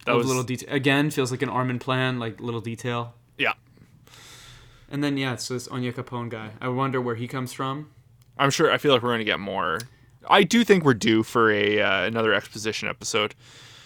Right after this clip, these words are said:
Speaker 2: Yeah, you want my prediction for, uh, for next episode, though?
Speaker 1: Yeah, hit me.
Speaker 2: Quick one.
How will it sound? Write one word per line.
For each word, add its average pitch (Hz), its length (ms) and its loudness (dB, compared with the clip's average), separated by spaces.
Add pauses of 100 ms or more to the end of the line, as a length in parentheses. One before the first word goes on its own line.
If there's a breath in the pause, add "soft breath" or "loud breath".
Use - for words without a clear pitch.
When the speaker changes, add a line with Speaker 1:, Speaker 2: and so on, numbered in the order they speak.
Speaker 2:
Yeah, 107 280 -8
you 139 140 -4
want 143 180 0
my 135 200 -2
prediction 135 600 -6
for, 123 360 -4
uh, 120 340 -4 (400)
for - 140 -16
next - 500 -12
episode, 139 400 -8
though? 147 200 -6 (320)
Speaker 1:
Yeah, 147 200 4
hit 117 200 -2
me. 139 100 0
Speaker 2:
Quick 139 200 0
one. 143 240 -4